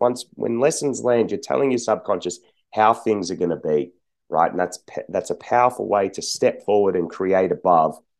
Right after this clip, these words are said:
what you've previously created. And it's a very awesome way to build momentum towards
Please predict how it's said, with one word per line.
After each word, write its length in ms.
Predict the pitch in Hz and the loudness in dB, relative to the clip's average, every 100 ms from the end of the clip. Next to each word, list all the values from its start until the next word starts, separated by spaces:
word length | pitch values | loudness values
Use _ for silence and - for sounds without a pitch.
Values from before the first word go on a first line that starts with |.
| _ | _
what 180 | - - | -4 -4
you've 220 | - - | -6 -8
previously 560 | - 80 76 78 - 76 | -6 -4 -6 -8 -6 -8
created. 440 | - 78 73 69 | -6 -6 -4 -6
And 60 | 73 | -12
it's 120 | - | -10
a 100 | 76 - - | -10 -10 -4
very 400 | 98 95 87 - _ _ _ _ | -2 0 -2 -6 _ _ _ _
awesome 460 | 92 90 - 82 | -2 -2 -2 -4
way 200 | 80 80 78 | 0 0 -2
to 120 | 76 | -8
build 400 | - 90 87 80 | -6 -4 -4 -6
momentum 540 | 82 78 76 - 78 | -6 -4 -4 -6 -12
towards 640 | - 73 73 78 78 - | -10 -8 -2 2 0 -2